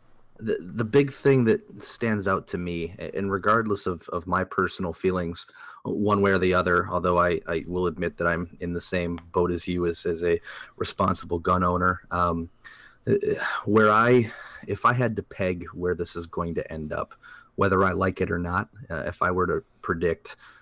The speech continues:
um, unfortunately, as a society, as a, as a herd of animals, um, in order for us to be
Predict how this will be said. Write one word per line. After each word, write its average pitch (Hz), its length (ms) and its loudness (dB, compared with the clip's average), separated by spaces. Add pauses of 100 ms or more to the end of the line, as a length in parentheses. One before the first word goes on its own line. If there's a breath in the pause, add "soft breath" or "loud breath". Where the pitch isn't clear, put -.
(180 loud breath)
um, 92 420 -4
unfortunately, 98 920 2
as 98 200 0
a 95 60 0
society, 95 880 0
as 90 220 -6
a, 90 320 -2
as 87 180 -6
a 90 100 2
herd 104 440 4
of 90 120 -4
animals, 85 580 -6 (420 loud breath)
um, - 380 -4
in 90 80 -4
order 95 220 -2
for 90 220 -2
us 90 140 -2
to - 100 -18
be 90 300 -4